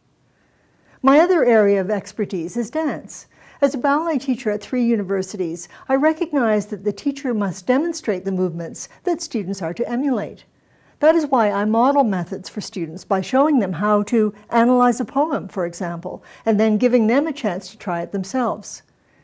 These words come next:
Instructors shouldn't ask students to do anything that the instructor doesn't do herself. I also like to give students opportunities to write creatively as well as critically,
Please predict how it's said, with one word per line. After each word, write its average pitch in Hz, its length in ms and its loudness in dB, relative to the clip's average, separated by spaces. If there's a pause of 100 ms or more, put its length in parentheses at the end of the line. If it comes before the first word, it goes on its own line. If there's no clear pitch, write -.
(400)
Instructors 349 580 0
shouldn't 285 360 -4
ask 214 400 -2
students 208 400 -2
to 208 120 -8
do 214 160 -2
anything 226 600 -2
that 180 160 -4
the 185 80 -6
instructor 180 480 -6
doesn't 185 300 -6
do 180 140 -4
herself. 180 540 -10 (960)
I 220 80 6
also 226 340 4
like 202 200 2
to 202 80 -12
give 202 180 -2
students 220 380 -6
opportunities 233 800 -2
to 254 100 -6
write 226 200 0
creatively 233 640 -2
as 170 160 -8
well 190 180 -4
as 190 120 -6
critically, 269 560 -8